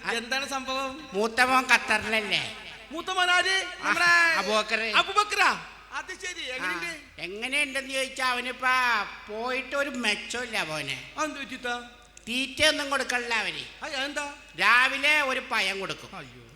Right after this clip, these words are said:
Speaker 2: ഉച്ചയാവുമ്പോ ഒരു കൂട് കപ്പലണ്ടി, വൈകുന്നേരം ആവുമ്പോ രണ്ട് ബിസ്ക്കറ്റും കൊടുക്കും.
Speaker 1: അയ്യോ, ഇത്രയ്ക്ക് ക്രൂരനാണോ അറബി?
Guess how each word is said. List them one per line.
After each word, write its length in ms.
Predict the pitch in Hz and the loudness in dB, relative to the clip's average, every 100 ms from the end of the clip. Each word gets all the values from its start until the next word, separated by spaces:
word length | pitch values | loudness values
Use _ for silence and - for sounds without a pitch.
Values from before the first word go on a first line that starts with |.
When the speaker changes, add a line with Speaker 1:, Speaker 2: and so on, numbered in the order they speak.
| - | -12
Speaker 2:
ഉച്ചയാവുമ്പോ 600 | 208 - 302 269 247 247 | -12 -6 2 2 2 -4
ഒരു 140 | 226 | -6
കൂട് 220 | 214 214 220 | -6 -6 -6
കപ്പലണ്ടി, 440 | 202 - 160 160 | -6 -6 -8 2
വൈകുന്നേരം 500 | 190 247 269 311 294 | 4 4 4 4 4
ആവുമ്പോ 260 | 240 233 247 | 2 0 -2
രണ്ട് 280 | 214 208 | -2 -4
ബിസ്ക്കറ്റും 460 | 220 196 - 165 160 | -8 -6 -6 -8 -8
കൊടുക്കും. 440 | 147 123 - - - - - | -10 -12 -16 -20 -20 -20 -12
Speaker 1:
അയ്യോ, 340 | 170 196 277 | -12 -10 -14
ഇത്രയ്ക്ക് 360 | 294 - 359 392 | -14 -8 -4 -4
ക്രൂരനാണോ 720 | 392 330 339 359 381 381 330 | -6 -10 -8 -6 -4 -4 -2
അറബി? 540 | 302 277 262 262 254 | 0 0 0 -2 -4